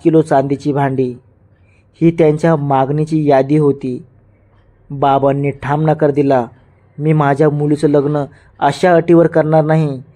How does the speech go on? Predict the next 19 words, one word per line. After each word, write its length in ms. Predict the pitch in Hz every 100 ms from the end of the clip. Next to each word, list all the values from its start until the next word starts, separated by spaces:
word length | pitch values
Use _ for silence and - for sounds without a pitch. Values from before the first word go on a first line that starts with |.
| _ _
असं 220 | 151 143
त्यांनी 280 | 151 156 156
स्पष्ट 420 | 156 - 160 160
सांगितलं. 540 | 170 156 135 135 131 123 - _ _ _ _ _ _ _
पण 340 | 160 156 151 156 - _ -
मी 120 | 160
तेव्हा 380 | 165 170 156 165 165
शशांकच्या 520 | - 139 156 156 170
प्रेमात 320 | 156 165 165 165 -
इतकी 440 | 156 160 - 190 -
अंध 300 | 160 156 160
झाली 280 | 175 170 165
होती 280 | 165 165 160
की 240 | 165 147 - _ _ _ _
बाबांना 640 | 139 135 135 131 143 151 147
विरोध 300 | 135 143 147
करून 280 | - 147
म्हणाले, 440 | 143 139 139 139 131 131 - _ _ _ -
"बाबा, 480 | 139 143 143 151